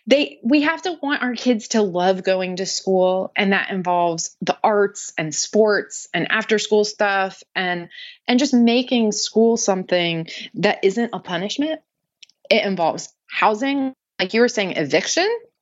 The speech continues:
So stable housing, affordable housing, transportation,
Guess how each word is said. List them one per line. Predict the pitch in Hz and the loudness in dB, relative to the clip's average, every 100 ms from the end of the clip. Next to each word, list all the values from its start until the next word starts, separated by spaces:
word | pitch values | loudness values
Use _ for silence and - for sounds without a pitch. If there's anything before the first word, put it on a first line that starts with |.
| _ | _
So | - - | -4 0
stable | 208 - 202 226 262 254 | 0 0 0 2 2 0
housing, | 202 202 185 170 220 - | 0 -2 -4 -10 -10 -8
affordable | 214 - 220 247 226 196 | -2 2 4 2 0 0
housing, | 170 143 143 - - - _ - | 0 -4 -6 -10 -10 -16 _ -2
transportation, | 233 254 262 262 226 247 208 170 143 | 0 0 -2 -2 -2 0 -2 -4 -8